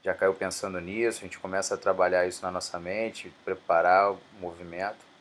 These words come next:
e a coisa melhora. Cacá, super cansada, né? Falou que foi a se-, sexto treino da semana aí, sexto, sexto surf da semana. Acho que isso não é saudável pra ninguém, tem que ter um períodozinho maior de descanso,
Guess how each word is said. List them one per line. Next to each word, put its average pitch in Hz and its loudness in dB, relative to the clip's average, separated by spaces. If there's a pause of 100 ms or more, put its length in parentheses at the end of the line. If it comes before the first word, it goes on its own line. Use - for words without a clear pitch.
(1120)
e 92 -6
a 87 0
coisa 92 -6
melhora. 87 -2 (220)
Cacá, 123 6
super - -2
cansada, 123 6 (320)
né? 107 0 (320)
Falou 92 0
que - -16
foi 87 0
a 80 -2
se-, - -6
sexto - -6
treino 95 -4
da 92 -2
semana 90 -4
aí, 101 -6
sexto, - -8 (580)
sexto - -4
surf - -10
da 92 0
semana. 113 -4 (1200)
Acho - -10
que 107 -12
isso 104 -10
não 98 -2
é 98 0
saudável 95 2
pra 98 -4
ninguém, 101 -6
tem 104 -10
que - -20
ter - -10
um 101 -8
períodozinho 95 -6
maior 95 0
de 95 -8
descanso, 101 -6